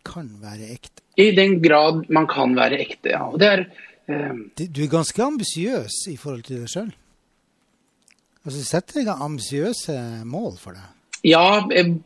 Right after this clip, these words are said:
Speaker 2: både og, ehm, ja,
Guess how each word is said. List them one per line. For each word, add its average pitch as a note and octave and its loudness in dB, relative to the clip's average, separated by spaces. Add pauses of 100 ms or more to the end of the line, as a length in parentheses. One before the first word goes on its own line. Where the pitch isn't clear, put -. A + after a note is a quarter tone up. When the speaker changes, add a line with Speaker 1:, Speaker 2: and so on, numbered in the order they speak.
(120)
Speaker 2:
både D3+ 4 (220)
og, D#3+ 4 (220)
ehm, D3+ -2 (2750)
ja, D3 4